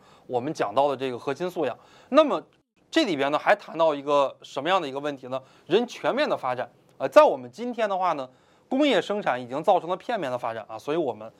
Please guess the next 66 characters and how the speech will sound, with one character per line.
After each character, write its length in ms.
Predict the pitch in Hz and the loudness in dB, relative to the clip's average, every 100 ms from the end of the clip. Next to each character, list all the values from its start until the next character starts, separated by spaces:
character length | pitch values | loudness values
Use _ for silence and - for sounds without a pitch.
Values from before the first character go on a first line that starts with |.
| _ | _
全 200 | - 135 | -10 -2
面 120 | 180 | -2
发 160 | 156 131 | -2 -4
展。 140 | 117 - - _ | -6 -14 -20 _
呃， 180 | - 151 165 | 2 2 6
也 160 | 196 | 4
可 120 | 233 | 4
以 120 | 254 165 | 0 -4
从 180 | 165 | -6
德 160 | 170 165 | -4 -2
智 100 | 180 | -2
体 140 | - | -4
美 140 | 190 156 | -4 -2
劳 200 | 120 131 | -2 -2
这 160 | 165 | -4
几 120 | 180 127 | -6 -8
个 80 | |
方 180 | 117 156 | -2 -2
面 160 | 180 139 | -2 -6
来 100 | 120 | -10
答。 220 | 117 107 - _ - | -12 -14 -18 _ -2
这 140 | 254 | 4
道 160 | 220 151 | 6 4
题 160 | - | 0
的 100 | 175 | -6
解-， 400 | 175 - 117 107 - _ | -6 -10 -16 -16 -18 _
解 160 | - 127 | -8 -2
答 160 | 127 | 0
的 80 | 165 | 0
一 80 | 185 | -2
个 80 | 196 | -6
步 160 | 220 | -6
骤 100 | 165 | -6
都 100 | 143 | -4
是 60 | 190 | -4
对 260 | 190 240 151 | -2 -2 -2
的， 140 | - _ _ - | -6 _ _ 0
也 140 | 165 | 0
可 120 | 220 | 2
以 80 | 233 | 0
从 180 | 175 220 | 0 2
老 160 | 202 117 | 2 0
师 100 | 208 | -4
的 120 | 202 | -4
层 180 | - 127 | -4 -8
面 140 | 123 | -6
来 120 | 113 | -4
答。 160 | 113 101 _ _ _ _ | -6 -8 _ _ _ _
哎， 140 | - 127 | -4 0
包 200 | 151 190 | 6 6
括 140 | 180 | 4
跨 260 | - - 180 | 0 2 0
学 200 | 151 139 | 0 -8
科， 280 | - 156 151 _ _ _ _ | -4 -4 -4 _ _ _ _
哎， 180 | 135 131 | -2 0
来 160 | 127 151 | 2 0
进 120 | 165 | 0
行 160 | 143 170 | -6 2
教 180 | 196 | 4
学 220 | 151 - 139 | 4 0 0
呀， 180 | 165 - _ _ _ | 0 -2 _ _ _
哎， 140 | - 131 | -4 0
然 120 | 143 | 2
后 120 | 180 | 2
加 260 | - 220 220 | 2 2 2
强 380 | 220 139 139 | 0 -2 -2